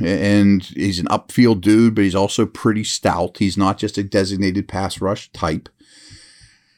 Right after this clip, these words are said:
Safety's interesting to me in that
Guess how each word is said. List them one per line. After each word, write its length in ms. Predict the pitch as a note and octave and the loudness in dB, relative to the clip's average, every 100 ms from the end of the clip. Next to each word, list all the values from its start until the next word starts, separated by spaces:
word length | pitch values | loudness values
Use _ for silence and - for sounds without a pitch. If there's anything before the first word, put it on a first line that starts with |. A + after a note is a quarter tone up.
| _ | _
Safety's 640 | - - B3 A3 - C3+ G#2 | -8 0 2 0 0 0 2
interesting 540 | G2+ - F#2+ - F#2+ | 2 0 -6 -2 -2
to 140 | - F#2+ | -2 -2
me 380 | F2 E2+ D#2+ F#2 | -2 -2 -6 -4
in 280 | A2+ A2 G#2+ | 2 4 4
that 520 | A2 A2 - - | 4 2 -2 -10